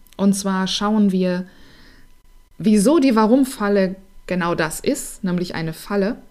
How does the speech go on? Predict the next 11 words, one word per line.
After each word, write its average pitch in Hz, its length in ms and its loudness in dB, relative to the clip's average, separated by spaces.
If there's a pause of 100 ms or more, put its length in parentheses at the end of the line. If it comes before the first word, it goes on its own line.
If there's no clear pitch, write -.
(800)
wieso 208 280 4
du 226 120 6
nicht 254 300 6
hineintappen 214 600 0
solltest 175 640 -8 (160)
und 214 540 2
wie 180 220 -2
du 180 280 -6
wieder 165 240 -4
rauskommen 160 500 -6
kannst. - 440 -14